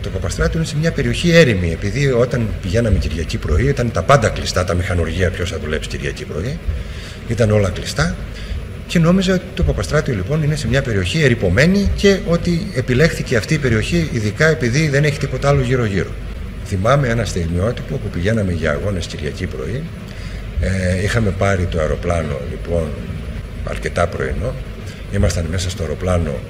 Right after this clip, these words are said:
έξι εφτά παιδιά μόνοι μας, δεν είχε κίνηση. Και φεύγοντας, επειδή ήμασταν μικρά παιδάκια, αγόρια, κορίτσια, η αεροσυνοδός μας έδωσε μία σακούλα καραμέλες, «Ο Μάμι».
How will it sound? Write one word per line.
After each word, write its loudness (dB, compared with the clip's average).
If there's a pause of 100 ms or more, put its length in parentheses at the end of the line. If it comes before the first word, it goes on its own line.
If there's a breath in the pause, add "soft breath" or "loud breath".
(280)
έξι -4
εφτά -2
παιδιά -4
μόνοι -2
μας, -4
δεν -4
είχε -6 (180)
κίνηση. -4 (840 loud breath)
Και -2
φεύγοντας, 0 (200)
επειδή -2
ήμασταν 0
μικρά 0
παιδάκια, 0 (260)
αγόρια, 2
κορίτσια, -2 (500 loud breath)
η 0
αεροσυνοδός 2
μας -2
έδωσε -2
μία 0
σακούλα -2
καραμέλες, 2 (120)
«Ο 6
Μάμι». 4